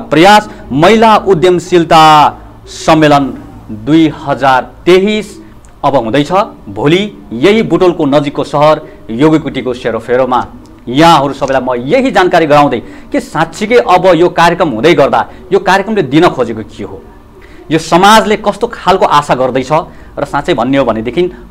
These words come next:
अहिलेको महिलाहरूले सोच्ने pattern, अहिलेका युवाहरूले उद्यमशीलताको सवालमा सोच्ने ढाँचा, यी सबै कुराको एउटा महत्त्वपूर्ण संयोजन हुँदैछ र यसको सेरोफेरोमा रहेर र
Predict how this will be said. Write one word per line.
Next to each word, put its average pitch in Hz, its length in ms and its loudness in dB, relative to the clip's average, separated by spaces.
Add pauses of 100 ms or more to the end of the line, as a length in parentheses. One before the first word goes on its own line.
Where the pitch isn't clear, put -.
(120)
अहिलेको 240 500 2
महिलाहरूले 151 840 0
सोच्ने 151 420 -6
pattern, 151 640 -6
अहिलेका 190 320 2
युवाहरूले 151 720 2
उद्यमशीलताको 156 680 -4
सवालमा 151 560 2 (440)
सोच्ने 185 320 -2
ढाँचा, 151 360 -2 (320)
यी 247 60 -2
सबै 302 460 -2
कुराको 214 380 2
एउटा 175 340 4
महत्त्वपूर्ण 170 720 -2
संयोजन 131 380 -4 (180)
हुँदैछ 117 260 -4
र 185 300 -2 (220)
यसको - 280 -4
सेरोफेरोमा 160 720 -2
रहेर 127 300 0 (680)
र 127 120 -2